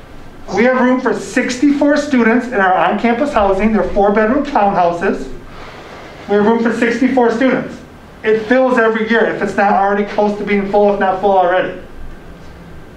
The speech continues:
But that should not keep you from still submitting your housing application if it's an option. The housing application is free. It's available on our website.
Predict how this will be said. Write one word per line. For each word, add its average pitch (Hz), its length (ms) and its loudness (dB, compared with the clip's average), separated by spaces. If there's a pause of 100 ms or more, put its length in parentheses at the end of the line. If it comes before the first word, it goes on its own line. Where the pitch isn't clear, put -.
(380)
But 175 140 -2
that 202 140 2
should 220 220 0
not 247 300 0
keep 294 180 0
you 277 120 4
from 254 180 0
still 233 260 0
submitting 214 500 2
your 220 120 2
housing 214 400 0
application 156 760 -2
if 202 200 2
it's 202 160 0
an 196 100 0
option. 185 480 0 (840)
The - 80 -2
housing 214 280 2
application 208 600 0
is 139 80 -4
free. 202 480 0
It's - 240 -6
available 175 400 2
on 202 100 2
our 269 160 0
website. 208 640 -2